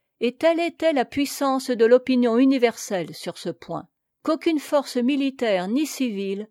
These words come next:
ne se serait prêtée alors à la combattre. Je consigne cette assertion à l'histoire. Si elle diminue le mérite de monsieur Necker, en reconnaissant qu'il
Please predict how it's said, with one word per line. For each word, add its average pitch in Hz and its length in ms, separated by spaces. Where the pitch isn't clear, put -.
ne 247 140
se 285 160
serait 277 400
prêtée 277 420
alors 214 480
à 269 60
la 254 120
combattre. - 680
Je 202 160
consigne 254 640
cette 220 280
assertion 214 840
à 208 100
l'histoire. 175 800
Si - 260
elle 254 220
diminue 285 540
le 208 140
mérite 226 500
de 196 100
monsieur 196 340
Necker, 233 580
en 185 100
reconnaissant 240 800
qu'il 240 180